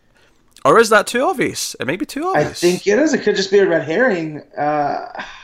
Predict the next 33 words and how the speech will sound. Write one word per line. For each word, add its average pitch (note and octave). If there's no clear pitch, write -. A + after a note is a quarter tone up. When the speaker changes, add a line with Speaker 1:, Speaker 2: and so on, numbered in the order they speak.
Speaker 1:
I'm A3
just, F#3
Speaker 2:
ugh. -
Speaker 1:
I'm D3
Speaker 2:
I -
Speaker 1:
throwing A3
Speaker 2:
don't G#3+
Speaker 1:
it F3+
Speaker 2:
know. A3
Speaker 1:
out. -
I, C3+
I -
think C#3+
it's C3+
worth E3
mentioning F3+
and -
throwing D3+
out D#3
that B2
that's, B2
that's -
a C#3
thing D#3+
that -
could D#3+
be E3+
a E3+
Speaker 2:
I, -
I -
Speaker 1:
possibility. E3+
Speaker 2:
find C4+
it D#4